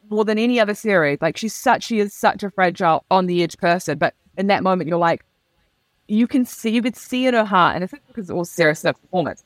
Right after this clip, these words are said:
You know what she wants, and you know what she's asking for, and you can just see two ships in the night, like, they're just not saying,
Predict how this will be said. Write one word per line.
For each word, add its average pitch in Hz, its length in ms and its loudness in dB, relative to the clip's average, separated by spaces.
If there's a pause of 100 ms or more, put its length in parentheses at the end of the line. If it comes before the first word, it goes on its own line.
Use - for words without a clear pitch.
(300)
You 254 160 2
know 269 240 4
what 285 200 0
she 233 140 -4
wants, 190 440 2
and 180 100 -10
you 208 80 -2
know 214 200 4
what 233 140 -2
she's 202 160 -2
asking 190 540 -2
for, 131 400 -2 (440)
and 202 360 2
you 202 140 -2
can 208 140 -2
just 247 320 0
see 208 240 -2
two 233 340 -4
ships - 360 -2
in 196 120 0
the 185 80 2
night, 160 400 2
like, 160 240 2 (200)
they're 190 200 0
just 190 240 -2
not 208 520 2
saying, 170 580 0